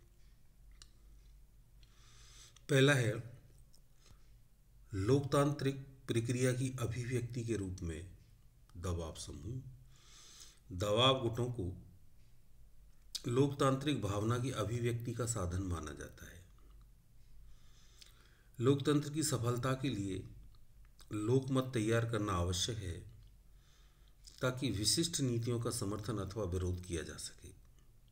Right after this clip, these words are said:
लोकमत को शिक्षित करके, आंकड़े इकट्ठे करके, विधि निर्माताओं के पास आवश्यक सूचनाएं पहुंचाकर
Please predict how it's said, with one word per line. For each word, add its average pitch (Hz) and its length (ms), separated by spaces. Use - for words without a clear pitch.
लोकमत 131 540
को 127 200
शिक्षित - 520
करके, 85 460
आंकड़े 120 420
इकट्ठे 117 360
करके, 107 640
विधि 120 260
निर्माताओं 123 540
के 123 100
पास 117 300
आवश्यक 104 400
सूचनाएं 107 520
पहुंचाकर 87 580